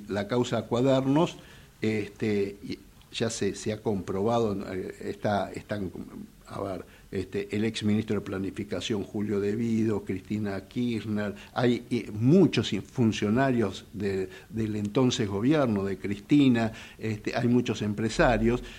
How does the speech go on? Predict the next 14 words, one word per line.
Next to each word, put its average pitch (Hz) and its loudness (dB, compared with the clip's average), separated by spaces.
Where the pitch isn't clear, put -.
y, 175 8
eh, 110 0
había 131 8
un 143 10
sistema 143 4
de 113 4
recaudación 110 2
de 110 2
fondos 117 2
para 151 4
recibir 117 2
dinero 117 4
ilegal, 123 4
este, 104 0